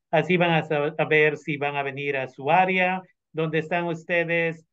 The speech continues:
van a recibir información de tal vez ferias educativas, van a recibir mucho apoyo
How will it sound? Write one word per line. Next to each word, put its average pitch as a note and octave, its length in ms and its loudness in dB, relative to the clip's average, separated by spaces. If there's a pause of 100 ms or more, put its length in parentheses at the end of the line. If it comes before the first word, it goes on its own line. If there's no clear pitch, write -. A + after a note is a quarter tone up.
(180)
van D#3 220 -4
a D#3 80 -2
recibir D3 440 -4
información C#3+ 600 -6
de C3 320 -2
tal C#3+ 160 0
vez C3+ 300 -2
ferias F3+ 400 2
educativas, E3 880 -2 (300)
van F3+ 180 0
a G3 40 -6
recibir E3+ 580 -4
mucho G#3+ 340 -4
apoyo F3 600 -4